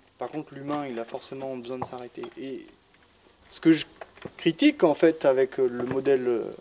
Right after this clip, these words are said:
pétrole, c'est cette fuite en avant, c'est ce toujours plus, c'est ce toujours plus. Et pour se poser la question, au final, de pourquoi ? Pourquoi ? Pourquoi je ferais encore plus de vin ? Pourquoi, euh, pourquoi ?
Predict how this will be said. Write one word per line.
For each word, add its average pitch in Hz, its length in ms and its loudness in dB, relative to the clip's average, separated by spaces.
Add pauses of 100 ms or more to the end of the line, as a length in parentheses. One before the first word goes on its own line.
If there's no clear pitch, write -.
(340)
pétrole, 147 720 4 (720)
c'est - 180 2
cette 165 180 4
fuite 180 320 -2
en 151 140 0
avant, 123 300 -2
c'est - 180 -6
ce - 120 -6
toujours 160 400 -6
plus, - 480 -12
c'est - 200 -8
ce - 180 -12
toujours 131 320 -8
plus. - 400 -16
Et 131 60 -4
pour 143 240 -2
se - 40 -16
poser 147 300 0
la 131 140 6
question, 170 440 0
au 135 60 0
final, 156 380 -4
de 110 160 -2 (180)
pourquoi ? - 380 -4 (580)
Pourquoi ? - 320 -2 (380)
Pourquoi 143 260 4
je - 60 -4
ferais - 160 -2
encore 127 260 -2
plus 127 180 -14
de 131 120 -4
vin ? 190 320 6
Pourquoi, 143 580 4
euh, 123 180 2
pourquoi ? 123 460 -4